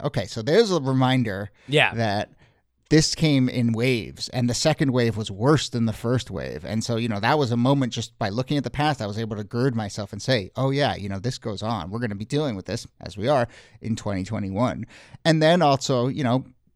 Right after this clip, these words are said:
Speaker 1: presidents getting it are these, is a big moment. Um, and so when that happened, you know, I think we understood. And, and, you know, with the, with Wilson, too, I think that story about him getting sick,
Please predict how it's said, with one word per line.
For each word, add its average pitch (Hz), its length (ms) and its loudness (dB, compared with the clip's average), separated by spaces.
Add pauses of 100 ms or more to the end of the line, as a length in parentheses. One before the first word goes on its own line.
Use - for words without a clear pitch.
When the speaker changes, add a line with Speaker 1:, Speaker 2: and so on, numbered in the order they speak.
(200)
Speaker 1:
presidents 143 500 0
getting 156 300 2
it 120 180 -2
are 117 220 0
these, 117 240 -4 (320)
is 131 160 0
a 135 40 2
big 143 200 2
moment. 151 520 4
Um, 123 440 2
and 120 260 0
so 123 140 -4
when 117 160 2
that 117 180 0
happened, 120 540 -2 (160)
you 120 100 -4
know, 98 80 -2
I 104 80 -4
think 113 180 -8
we 110 140 -4
understood. 107 580 -2
And, 104 220 -4 (420)
and, 135 140 2
you 131 80 2
know, 110 80 0
with 113 200 -4
the, 113 120 -6
with 123 160 -4
Wilson, 127 400 2
too, 120 500 0 (480)
I 113 100 -8
think 117 360 -4 (280)
that 120 220 0
story 123 440 0
about 110 260 -2
him 110 420 0 (440)
getting 113 240 0
sick, - 500 -2